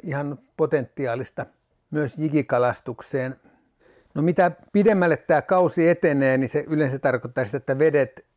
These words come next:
jäähtyy koko ajan pikkuhiljaa. Mutta tää, tää luo kalastajan kannalta semmoisen erittäin, erittäin hienon mahdollisuuden. Elikkä yleensä kun ne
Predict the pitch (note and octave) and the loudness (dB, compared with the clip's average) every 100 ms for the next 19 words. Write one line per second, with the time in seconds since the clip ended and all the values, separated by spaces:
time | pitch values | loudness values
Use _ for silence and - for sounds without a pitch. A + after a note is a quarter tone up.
0 | B2 C3 C3 G2+ - A#2 A2 A#2+ A#2 - | -4 -2 -2 -6 -12 -16 -14 -12 -14 -10
1 | G#2+ A2 A2+ A#2 A2 - - G#3+ F3+ E3+ | -10 -10 -14 -16 -16 -16 -8 -2 0 2
2 | D#3 C#3 C#3 A2+ _ _ _ _ _ _ | 2 0 -2 -6 _ _ _ _ _ _
3 | F3 A#3+ - _ D3 C3 _ _ C4 - | 0 0 -2 _ -2 -2 _ _ -20 -2
4 | E3+ D#3+ C#3+ - - F3+ F3 F#3 D#3+ - | 2 2 0 -4 0 2 4 4 4 -2
5 | - - - - F#3+ D#3+ - C#3 B2 D3 | -16 -20 -8 0 2 0 -4 -6 -4 -2
6 | C#3 C3 - C3+ _ - C#3 A#2+ G3 F3+ | -2 -4 -4 -6 _ -14 -10 -8 0 2
7 | E3+ - _ - C3+ C3 C3 _ D3+ C#3 | 2 -2 _ -2 -2 -2 -8 _ -4 -2
8 | C3 - C#3 B2+ B2+ D3+ C3+ A#2+ C3 C#3 | -2 -4 -8 -6 -2 0 0 -2 -2 -2
9 | B2 A2 A2+ A2 A2 G#2+ - _ _ _ | -2 -6 -10 -12 -14 -14 -20 _ _ _
10 | _ _ _ _ _ - C3+ D3+ D#3+ D#3+ | _ _ _ _ _ -8 -4 -2 0 0
11 | F#3+ A3+ G3+ F#3 | -2 -2 -2 -4